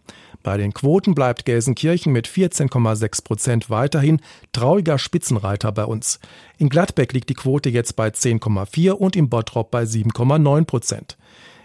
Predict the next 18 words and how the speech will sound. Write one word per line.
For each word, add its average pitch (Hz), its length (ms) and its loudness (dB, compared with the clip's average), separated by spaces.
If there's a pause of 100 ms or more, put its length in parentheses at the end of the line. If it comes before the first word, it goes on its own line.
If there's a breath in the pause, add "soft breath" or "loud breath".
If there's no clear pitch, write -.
In 220 180 4
den 226 140 4
Betrieben 190 380 2
bei 156 80 2
uns 151 240 2
fehlen 151 260 2
vor 147 160 -2
allem 101 160 2
Fachkräfte. 151 800 -4 (340 loud breath)
Die 131 100 -4
Arbeitsagenturen 113 920 -2
weisen 113 280 0
deshalb 120 380 0
nochmal 120 320 0
auf 113 160 -4
ihre 135 220 0
Weiterbildungsangebote 117 1300 0
hin. 107 240 0